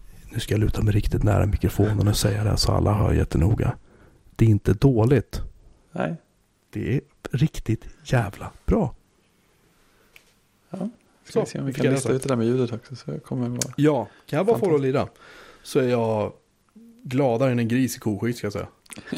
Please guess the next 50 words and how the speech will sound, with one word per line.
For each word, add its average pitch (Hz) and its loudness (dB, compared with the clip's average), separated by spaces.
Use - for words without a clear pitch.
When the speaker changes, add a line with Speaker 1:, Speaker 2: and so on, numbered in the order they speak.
Speaker 2:
<laughs> - -14
Speaker 1:
Eller 107 -4
någon 117 -4
skit. - -10
överhuvudtaget. 101 -6
Speaker 2:
<laughs> - -4
Precis. - -2
Gladare 123 0
än 127 0
en 123 2
gris 120 0
som 120 -8
har 113 -2
hamnat 107 -2
i - -8
skiten. - -6
Speaker 1:
Ja. 147 -2
Grisar 123 -2
brukar 117 -4
ju 113 -6
trivas 127 -4
där. 110 -12
Speaker 2:
Ja, - -4
det 139 -2
ver-, 139 -2
verkar 117 -12
så. - -12
Speaker 1:
Nej, 220 2
men 254 2
det, 254 4
nej, 240 4
men 269 2
det 294 6
är - 6
så, 247 2
det 254 -2
är, 247 0
fan, - -4
det 269 -6
är 226 -8
snyggt. - -4
Det, 240 -2
det, 165 -10
det, 190 -4
alltså, 165 -2
de 180 2
har 180 2
verkligen 139 0
jobbat 123 -2
på 117 -2